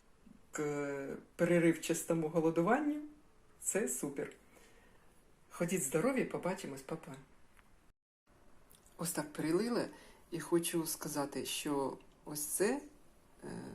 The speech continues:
кокосова олія дуже-дуже пахне карі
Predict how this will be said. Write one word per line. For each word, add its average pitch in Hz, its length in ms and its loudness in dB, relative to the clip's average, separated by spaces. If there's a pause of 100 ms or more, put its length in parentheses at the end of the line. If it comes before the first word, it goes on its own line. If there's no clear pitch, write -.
(160)
кокосова 147 600 0
олія 160 540 -2 (960)
дуже-дуже 165 800 0
пахне 135 600 -4 (380)
карі 135 480 -6